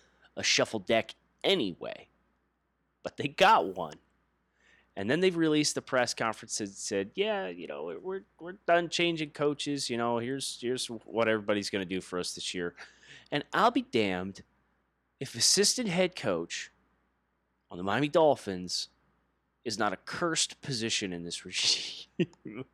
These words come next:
Because if you remember correctly,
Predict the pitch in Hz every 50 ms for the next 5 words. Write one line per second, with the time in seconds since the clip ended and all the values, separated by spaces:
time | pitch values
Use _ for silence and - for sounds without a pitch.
0 | _ _ _ - - - - - - - - 143 143 139 - 143 127 113 - -
1 | _ _ _ _ _ _ _ _ - 110 104 110 113 113 107 113 117 120 120 123
2 | 123 120 - - 127 120 147 175 165 - - 90 85 82 85